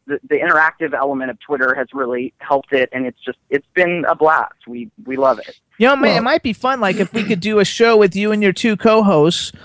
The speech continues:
Speaker 2: uh, of your couch, and maybe we'll p-, bring you guys on and, like, just do, like, some kinda, like, fun version of, like, On the Couch,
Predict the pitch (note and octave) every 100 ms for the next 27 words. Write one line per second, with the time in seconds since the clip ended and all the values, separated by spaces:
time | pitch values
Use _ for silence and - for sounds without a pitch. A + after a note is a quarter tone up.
0 | - D#3 E3+ D#3+ G3 C4 - D#3+ D3+ E3+
1 | - - E3+ G#3 G#3+ G3+ F#3 G3 E3 A3
2 | A3 G3+ F#3+ F#3+ G3 F#3 F3 F3 G3 -
3 | G3 F#3 F3+ E3+ F#3+ F#3 F#3+ E3+ D#3 -
4 | F#3+ F3+ F3+ F3+ - _ - D3 F3+ G3
5 | F3 E3 D#3 D#3+ D3+ D3+ E3 D#3+ D3+ F3+
6 | D#3 - - -